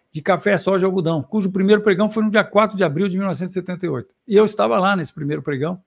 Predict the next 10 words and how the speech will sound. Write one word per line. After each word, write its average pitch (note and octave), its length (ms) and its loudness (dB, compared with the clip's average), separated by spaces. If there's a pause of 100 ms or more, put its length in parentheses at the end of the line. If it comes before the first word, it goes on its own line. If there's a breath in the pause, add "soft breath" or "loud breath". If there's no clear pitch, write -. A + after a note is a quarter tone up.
(420 soft breath)
tinha F#3 240 0
ganho D#3 380 2
uma C3+ 140 -2
corretora, C#3 680 -2
uma C3 360 -6
cadeira C#3 580 0
de B2 160 -8
corretor C3 500 -4
de A2+ 120 -10
café, C#3 480 -6